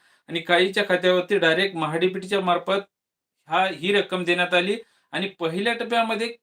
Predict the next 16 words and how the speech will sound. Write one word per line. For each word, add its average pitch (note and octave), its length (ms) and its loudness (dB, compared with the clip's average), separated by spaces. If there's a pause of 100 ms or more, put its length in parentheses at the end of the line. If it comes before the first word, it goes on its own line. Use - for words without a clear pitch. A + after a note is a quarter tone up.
ई G3 200 -8
केवायसी G#3 560 -2
जी, A3 120 -14 (200)
जी G#3 120 -2
काही F#3+ 280 4 (380)
पेंडिंग F#3+ 380 -2
आहे, D3+ 260 -2 (600)
ती A3 200 -10
ई G3+ 120 -2
केवायसी G#3 580 0
ची G3+ 80 -10
प्रक्रिया F#3+ 440 -2
पूर्ण A3+ 360 0
करण्यात G3 360 -2
आली F3 180 0
होती F3 380 -8